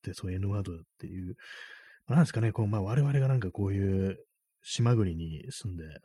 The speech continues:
ね、ほんと単一民族であるとかいうわけのわからん幻想を抱いてるからなのかなっていう、まあ、普段の生活において、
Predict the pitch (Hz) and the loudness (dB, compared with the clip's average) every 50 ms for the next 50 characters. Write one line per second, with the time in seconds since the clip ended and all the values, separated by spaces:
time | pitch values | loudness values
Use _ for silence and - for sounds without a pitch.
0 | _ _ - 92 85 - - 101 95 95 - - 120 117 117 117 - - 123 117 | _ _ -10 -10 -8 -8 -8 -8 -8 -8 -4 0 2 4 4 4 4 4 4 4
1 | 120 120 110 104 92 95 92 92 87 90 - - 92 - 92 92 95 107 - 117 | 6 6 4 2 0 -2 -2 -4 -4 -6 -6 -6 -6 -4 -2 -2 0 0 0 0
2 | 95 85 87 - - - 104 104 90 90 98 104 101 - 117 107 98 113 131 135 | 0 -2 -4 -6 -4 -2 -2 -2 0 0 0 0 2 2 2 4 4 4 4 4
3 | - 113 98 - 101 90 85 82 - _ - - - - - - - - - - | 4 2 0 0 -2 -4 -4 -6 -10 _ -20 -20 -20 -18 -18 -16 -16 -16 -16 -12
4 | - - - 98 92 87 87 90 90 - _ - 120 123 123 - - - 120 117 | -6 -2 -2 -2 -2 -2 -6 -6 -8 -8 _ -8 -6 -6 -6 -8 -8 -8 -6 -6
5 | 104 - - 151 175 160 127 104 98 - 117 117 - 113 104 - - 110 107 107 | -2 2 4 6 8 8 8 6 4 4 2 2 4 2 0 2 2 2 4 4
6 | 104 107 101 104 101 101 110 | 4 4 4 4 2 2 2